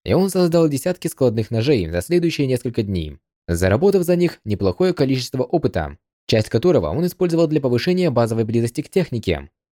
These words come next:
до максимального уровня, тем самым получив еще одно очко потенциала. В тринадцатом подразделении распространились как лесной пожар слухи о том,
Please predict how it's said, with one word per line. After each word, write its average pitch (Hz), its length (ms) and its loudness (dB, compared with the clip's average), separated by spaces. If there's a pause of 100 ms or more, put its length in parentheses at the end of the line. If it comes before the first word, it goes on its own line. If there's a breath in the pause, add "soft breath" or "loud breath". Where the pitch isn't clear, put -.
(120)
до 92 120 0
максимального 165 560 2
уровня, 98 520 0 (300)
тем 98 220 0
самым 107 460 -2
получив 143 360 0
еще 156 280 2
одно 120 200 0
очко 113 180 -4
потенциала. 90 680 -2 (540)
В - 40 -20
тринадцатом 180 580 0
подразделении 147 760 0 (200)
распространились 131 680 0
как - 160 -6
лесной 117 320 -2
пожар 107 300 0
слухи 107 300 -2
о 95 80 2
том, 113 320 0